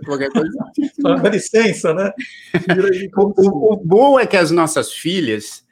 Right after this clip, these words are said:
Speaker 1: são muito parecidas, né, com, comigo e com ela. Então, o cara viu que a gente não tava, porque, eh, pra quem não sabe desse processo, rapidamente eu vou falar aqui,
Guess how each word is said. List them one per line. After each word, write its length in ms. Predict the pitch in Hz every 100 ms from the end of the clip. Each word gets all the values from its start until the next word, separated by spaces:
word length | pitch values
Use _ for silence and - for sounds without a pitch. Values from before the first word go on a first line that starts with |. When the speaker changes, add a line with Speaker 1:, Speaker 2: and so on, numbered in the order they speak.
| _ _
Speaker 1:
são 140 | 156
muito 280 | 147 180 202
parecidas, 920 | 185 175 156 - 139 143 113 107 -
né, 200 | 107 117 120
com, 240 | 117 104
comigo 420 | - 113 127 143
e 40 | 143
com 220 | 208 196
ela. 320 | 139 117 98
Então, 220 | 98 127
o 40 | 156
cara 240 | 180 190
viu 240 | 151 143 175
que 80 | 160
a 60 |
gente 300 | 131 135 -
não 140 | 131 117
tava, 220 | 131 123
porque, 300 | - 180 165 _ _ _ _
eh, 180 | - - - -
pra 140 | 127
quem 200 | - 147
não 140 | 135
sabe 320 | 117 - 143 127
desse 240 | 127 -
processo, 560 | 110 104 - 135 131 95
rapidamente 720 | 123 - 117 107 113 117 113
eu 60 |
vou 100 | 107
falar 240 | 110 110 107
aqui, 300 | 107 139